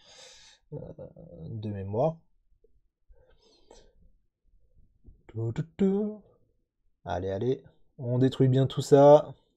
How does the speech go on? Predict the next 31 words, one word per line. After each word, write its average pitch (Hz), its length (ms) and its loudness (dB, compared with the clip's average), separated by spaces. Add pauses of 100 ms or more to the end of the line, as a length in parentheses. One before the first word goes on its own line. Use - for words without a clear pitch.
(100)
Je 113 100 -4
vais 120 60 4
avoir 98 160 -2
la - 80 -12
faveur, 143 320 -4
là. 120 120 -12 (580)
La 110 100 -6
favor. 190 1080 4 (800)
Je - 40 -14
suis 113 40 0
à 110 60 -2
combien 110 240 -10
de - 40 -16
favor ? 104 240 -4
Ah 117 140 -2
non, 104 140 -10
j'ai 104 160 -12
pas 123 80 -2
encore 117 180 0
la 101 80 -2
favor. 196 1160 2 (800)
Ah, 247 180 -4
ils 117 100 0
ont 113 140 -4
bien 202 280 8
résisté, 175 540 4
hein, 127 220 2
les 113 160 -8 (300)
petits 147 340 8
saligots. 160 1040 6 (3250)
Ouh. 247 280 2